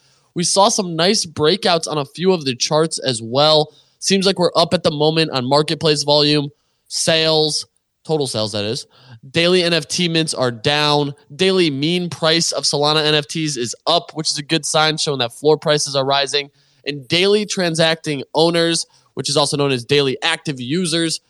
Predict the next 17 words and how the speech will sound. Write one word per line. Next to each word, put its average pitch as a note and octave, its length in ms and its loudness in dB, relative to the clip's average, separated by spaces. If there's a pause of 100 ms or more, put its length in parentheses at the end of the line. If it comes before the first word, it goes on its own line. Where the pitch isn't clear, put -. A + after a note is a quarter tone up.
(160)
is C#3 240 -4
up D#3+ 200 2
as C3 160 -2
well, A#2 440 0
which G#2+ 180 -8
means B2+ 200 -8
that A#2+ 60 -4
we A#2+ 120 -6
do G3 400 0 (120)
have F3 380 2 (340)
a D3+ 100 0
little F3+ 340 2
bit A3+ 160 -4
of A#3 80 -4
traction A#3 480 0
moving C#3+ 260 -2
up. G2+ 220 -4